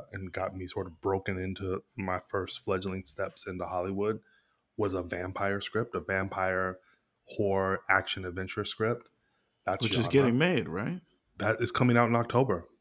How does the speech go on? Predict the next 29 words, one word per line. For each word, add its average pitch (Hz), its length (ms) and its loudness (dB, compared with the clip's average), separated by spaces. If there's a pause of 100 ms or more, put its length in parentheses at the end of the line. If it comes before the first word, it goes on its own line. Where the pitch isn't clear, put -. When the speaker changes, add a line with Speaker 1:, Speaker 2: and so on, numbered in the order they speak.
(100)
Speaker 1:
uh, 98 240 4
through 101 240 -2
Blumhouse 107 600 4
on 107 200 2
Speaker 2:
Mm. 101 80 -2
Speaker 1:
Amazon, 95 500 2
and 90 140 -4
we, 98 280 2
I'm 101 120 0
sure - 180 0
we'll 104 80 2
talk 104 300 2
more 101 140 4
about 98 260 4
it 95 80 0
as 95 120 -4
we 95 100 -4
get 95 120 -4
closer. 113 340 -2
But 90 220 -4 (220)
Speaker 2:
Mm-hmm. 92 300 -10
Speaker 1:
yes, 110 280 2
I 104 100 2
have, 95 360 0 (120)
uh, 92 460 -2 (160)
a 104 60 -6
tentative 98 440 -4
release 101 360 2
date. 120 400 4